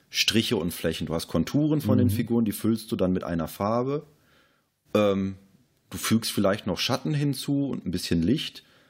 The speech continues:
Speaker 1: äh, wenn du genügend Zeit hast. Und das war halt wirklich dann komplett aus-, skizzierte, ausgemalte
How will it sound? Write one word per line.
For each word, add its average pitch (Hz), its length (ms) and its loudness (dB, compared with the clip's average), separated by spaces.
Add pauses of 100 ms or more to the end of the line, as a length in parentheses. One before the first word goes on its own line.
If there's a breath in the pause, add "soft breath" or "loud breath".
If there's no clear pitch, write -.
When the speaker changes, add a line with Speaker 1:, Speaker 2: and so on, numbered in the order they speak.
(220 soft breath)
Speaker 1:
äh, 107 340 2
wenn 101 260 0
du 110 60 0
genügend 110 340 -4
Zeit 117 260 0
hast. 123 160 -4
Und - 120 -2
das 104 200 2
war 110 140 4
halt 101 220 -2
wirklich 110 360 0
dann 101 260 0 (260 loud breath)
komplett 107 520 0 (100)
aus-, 123 540 0 (300)
skizzierte, - 680 -2
ausgemalte 113 960 0